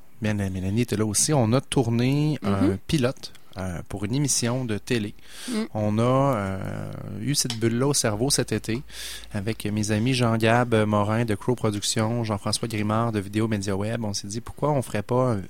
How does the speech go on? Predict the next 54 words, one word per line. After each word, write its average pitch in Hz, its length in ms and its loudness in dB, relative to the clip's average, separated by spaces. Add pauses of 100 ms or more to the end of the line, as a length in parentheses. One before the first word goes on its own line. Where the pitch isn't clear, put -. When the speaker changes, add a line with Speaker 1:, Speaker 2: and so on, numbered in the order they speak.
(160)
Speaker 1:
une 104 100 -4
émission 123 340 2
de 131 40 -6
télé 113 360 0
de 110 100 -2
ce, 107 140 -2 (240)
de 104 120 -4
ce 110 160 -2
show-là 113 340 2
de 120 80 0
radio ? 104 420 0 (600)
Le 107 100 0
show 107 180 0
de 104 80 -6
radio 123 540 4
va 120 220 6
continuer. 175 680 2
Je 131 120 0
vous, 110 340 0
euh, 101 240 2
Speaker 2:
<laughs> 98 40 -2
Speaker 1:
réconforte - 640 0
là-dedans. 120 480 0
On 113 60 2
va 104 120 2
être 104 100 -6
là 113 120 -2
toutes - 220 -6
les 107 120 -2
semaines, 113 400 -2
euh, 98 220 -2 (580)
même 113 180 2
si 120 220 4
on 107 180 0
va 110 160 2
du 107 140 -2
côté 113 240 -2
de 110 80 0
la 107 80 2
télé. 110 260 0
Mais 170 80 4
en 117 100 4
fait, 139 220 0
du, 110 220 -6
la 110 100 0
première 123 340 0
étape, 110 440 0
c'est 117 200 4
d-, 113 200 -6
d'en 107 180 0
faire 143 180 4
une 113 100 2
web 110 260 4
télé. 101 300 -6